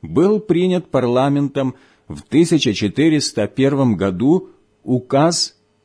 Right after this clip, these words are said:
по вопросу сжигания еретиков и сразу же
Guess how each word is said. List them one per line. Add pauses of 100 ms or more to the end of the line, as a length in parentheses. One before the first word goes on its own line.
(280)
по
вопросу
сжигания (280)
еретиков (960)
и
сразу
же